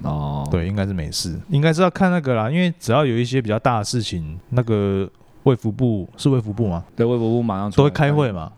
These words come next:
Speaker 1: 对，马上开记者会。
Speaker 2: 对啊，啊，只是说我们都没有关注那，那种会。
Speaker 1: 嗯。
Speaker 2: 初期才会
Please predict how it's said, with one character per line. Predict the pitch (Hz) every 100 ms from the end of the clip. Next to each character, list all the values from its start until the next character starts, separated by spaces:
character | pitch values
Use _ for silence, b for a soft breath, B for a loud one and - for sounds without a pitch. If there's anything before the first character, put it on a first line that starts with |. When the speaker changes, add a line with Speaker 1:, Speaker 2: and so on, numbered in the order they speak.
| -
Speaker 1:
对， | 98
马 | 92
上 | 92
开 | 101 98
记 | 107
者 | 87 82
会。 |
Speaker 2:
对 | 87
啊， |
啊， | 127
只 | -
是 | 117
说 | 131
我 | 120
们 | 92 92
都 | 120
没 | 110
有 |
关 | 92 101
注 | 107 113
那， | 101 98
那 | 110
种 | 90 78
会。 | - 95 85 - - - -
Speaker 1:
嗯。 | 95 87 90 -
Speaker 2:
初 | - 156
期 | 170 123
才 | 107 107
会 | 120 110